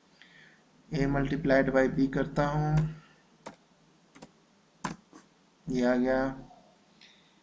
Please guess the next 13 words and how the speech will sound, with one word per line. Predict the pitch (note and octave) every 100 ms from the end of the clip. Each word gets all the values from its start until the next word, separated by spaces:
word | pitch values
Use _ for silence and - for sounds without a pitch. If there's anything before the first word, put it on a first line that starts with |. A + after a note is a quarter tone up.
| -
A | D3 C3+ C3
का | C3
square | C3 - C3 C3+
करता | C3+ - - C#3+
हूँ, | D3 D3 D3 D3+ - - _ _ _ _ _ _ _ _ _ _ _ _ - _ _ _ - - _ - - - _ _ _ _ _ - - _ _ _ _ _ _
आ | - C3
गया | C3 B2+
आपका | B2 - C3 C3 C3 - - _ _ _ _ _ _ _ _ _ _ _ _ _ _ _ -
ए | D#3
का | D3 D3+
square, | D3+ - D3+ D3 D#3+ E3+ - - - -
और | C3 C3+ - - - _ _ _ -
ए | D#3 D#3